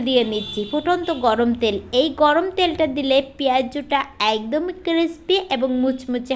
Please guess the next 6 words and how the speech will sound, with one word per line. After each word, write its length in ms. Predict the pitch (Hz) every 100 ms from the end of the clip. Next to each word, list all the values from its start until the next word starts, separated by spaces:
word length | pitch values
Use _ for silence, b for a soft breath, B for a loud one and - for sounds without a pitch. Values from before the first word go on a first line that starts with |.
| 254
হবে 240 | 226 269 427 B B B 254
এবং 160 | 247 262 254 240
অনেকক্ষণ 480 | 277 311 - 370 403 392
পরিমাণে 400 | 349 285 269 262 233
মুচমুচে 480 | 220 - 208 202 190 190
থাকবে। 380 | 170 170 175